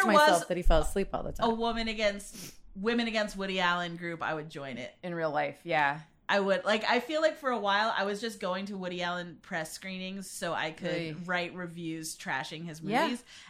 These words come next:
Speaker 1: And then, like, they caught on and I don't get invited anymore.
Speaker 3: You, that is, like, are you kidding? What a, what a gift that you don't have to sit through, like,
Speaker 1: Yeah.
Speaker 3: Mister Mysteries or whatever the
Speaker 2: I have
Speaker 3: fuck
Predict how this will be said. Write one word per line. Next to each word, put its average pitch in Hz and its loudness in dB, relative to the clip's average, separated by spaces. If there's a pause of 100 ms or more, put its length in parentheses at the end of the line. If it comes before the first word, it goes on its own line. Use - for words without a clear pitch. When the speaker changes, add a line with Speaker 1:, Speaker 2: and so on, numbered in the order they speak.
Speaker 1:
And 196 2
then, 185 0
like, 180 -4
they 175 -6
caught 170 -4
on 147 0
and 143 -6
I 147 -4
don't 151 -8
get 139 -8
invited 127 -10
anymore. 135 -8
Speaker 3:
You, 269 2
that 254 10
is, 240 4
like, 226 4 (260)
are 233 8
you 254 4
kidding? 277 4
What 285 8
a, 262 8
what 262 8
a 254 8
gift 208 4
that 196 0
you 180 -2
don't 208 4
have 226 0
to 196 -4
sit - -6
through, 190 -4
like, 156 0 (160)
Speaker 1:
Yeah. 147 -2
Speaker 3:
Mister 208 -2
Mysteries 175 -2
or 147 -8
whatever 151 0
the 196 8
Speaker 2:
I 277 10
have 294 6
Speaker 3:
fuck 233 6